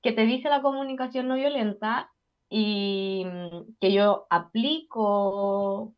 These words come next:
lo que más puedo hoy en día en la vida, es el primero que tenemos que observar. O sea, dentro de un conflicto, observa qué está afectando tu bienestar.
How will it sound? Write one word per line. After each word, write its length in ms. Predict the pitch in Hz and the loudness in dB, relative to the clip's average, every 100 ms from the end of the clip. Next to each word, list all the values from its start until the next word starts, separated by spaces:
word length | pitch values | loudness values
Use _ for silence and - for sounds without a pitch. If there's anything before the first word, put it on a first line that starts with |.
| _ - | _ -10
lo 100 | 185 | -4
que 100 | 185 | -2
más 220 | 196 - | -2 -2
puedo 360 | 226 226 233 | -2 0 0
hoy 160 | 233 233 | 0 -2
en 160 | 233 220 | -4 -4
día 480 | 240 233 233 233 | -4 -2 -2 -4
en 80 | 226 | -4
la 100 | 240 | -6
vida, 420 | 247 214 220 320 - _ _ _ _ | -2 -2 0 -2 -8 _ _ _ _
es 100 | - | -4
el 160 | 247 247 | -2 -2
primero 420 | 233 247 269 302 349 381 - _ - | -2 2 2 4 2 0 -6 _ -8
que 80 | 226 | -4
tenemos 320 | 233 240 262 | -2 -2 -4
que 100 | 269 | -6
observar. 600 | 233 - 190 160 147 - _ _ _ _ _ _ _ | -6 -4 -2 -2 -4 -6 _ _ _ _ _ _ _
O 100 | 220 220 | -6 0
sea, 160 | 214 | 0
dentro 300 | 202 262 277 | 0 -2 0
de 60 | 285 | 0
un 140 | 277 | 0
conflicto, 840 | 285 285 277 339 339 - 277 - - | 0 -2 -4 -8 -4 2 2 2 -6
observa 760 | 220 220 - 285 302 294 330 370 _ _ _ _ _ _ _ | -6 -4 2 2 4 2 0 -2 _ _ _ _ _ _ _
qué 140 | 285 330 | 0 0
está 240 | 339 339 | 0 2
afectando 560 | 330 320 294 330 381 403 | 2 0 -4 -2 0 -2
tu 80 | 370 | -4
bienestar. 520 | 339 311 277 - 151 | -4 -6 -6 -4 -6